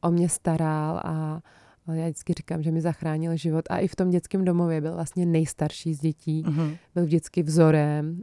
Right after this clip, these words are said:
Speaker 1: na to, že já jsem byla taková černá ovce, protože jemu to šlo i ve škole. A opravdu byl to takovej ten vzorňák, ale
Speaker 2: Hmm.
Speaker 1: zároveň si myslím,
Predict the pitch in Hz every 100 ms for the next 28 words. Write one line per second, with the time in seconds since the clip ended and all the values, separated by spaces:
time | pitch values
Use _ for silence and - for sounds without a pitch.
0 | 196 160 165 160 165 - 151 156 - 156
1 | 165 160 165 - - - - - 180 165
2 | 160 - 160 - 180 156 - - 160 160
3 | 156 151 156 147 - 143 165 160 165 -
4 | - 156 151 160 - 165 165 160 165 170
5 | 165 156 165 165 170 165 165 165 156 151
6 | 147 151 - 180 156 170 165 160 156 -
7 | 165 160 - 160